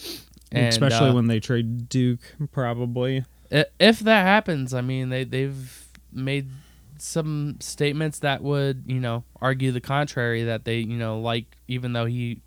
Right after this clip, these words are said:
Speaker 1: you know, may have requested a trade, or I don't know if that was official or not.
Speaker 2: Nah, I,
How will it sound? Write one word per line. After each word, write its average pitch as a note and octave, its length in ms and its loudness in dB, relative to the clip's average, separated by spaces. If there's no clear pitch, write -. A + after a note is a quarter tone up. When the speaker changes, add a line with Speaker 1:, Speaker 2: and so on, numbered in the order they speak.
Speaker 1:
you B2 80 -6
know, A#2 120 -4
may A#2 180 -2
have A#2 100 -4
requested A#2 460 -6
a A2+ 40 -8
trade, A#2+ 240 -4
or A#2 80 -2
I A#2 60 0
don't A#2 100 -2
know A#2+ 80 -2
if A#2 100 -4
that A#2 160 -6
was A2+ 140 -8
official A2+ 460 -6
or A2 100 -6
not. A2 260 -4
Speaker 2:
Nah, D3+ 400 6
I, C#3 120 6